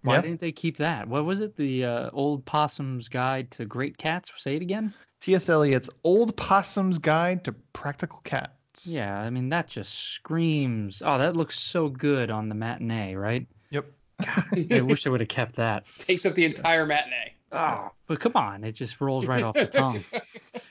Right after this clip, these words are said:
Speaker 1: What do you guys wanna see this weekend? "Oh, let's go see <laughs> T S Eliot's
Speaker 3: <laughs> Possum's Guide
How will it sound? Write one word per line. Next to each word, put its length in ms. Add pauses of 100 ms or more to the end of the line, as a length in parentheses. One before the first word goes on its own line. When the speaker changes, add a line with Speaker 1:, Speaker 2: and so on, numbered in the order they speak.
(160)
Speaker 1:
What 120
do 60
you 60
guys 200
wanna 180
see 220
this 180
weekend? 240
"Oh, 160
let's 180
go 180
see 460
<laughs> 180
T 280
S 180
Eliot's 680 (220)
Speaker 3:
<laughs> 760
Possum's 500
Guide 380